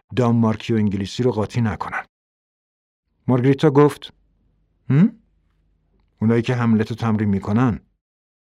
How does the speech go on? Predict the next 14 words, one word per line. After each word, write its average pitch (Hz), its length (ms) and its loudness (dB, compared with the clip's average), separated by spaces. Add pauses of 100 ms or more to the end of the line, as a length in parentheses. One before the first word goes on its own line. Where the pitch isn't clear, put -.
(220)
«آها، 160 280 -2
بله. 143 280 -4 (840)
البته 151 340 -2
که 226 140 -2
اونا 170 140 2
قاطی 120 280 -2
نمی‌کنن.» 110 500 -2 (1300)
مارگریتا 156 460 2
واکنشی 160 600 0
به 185 80 0
شوخی 139 400 -2
او 127 140 2
نشان 127 400 0
نداد. 107 360 -6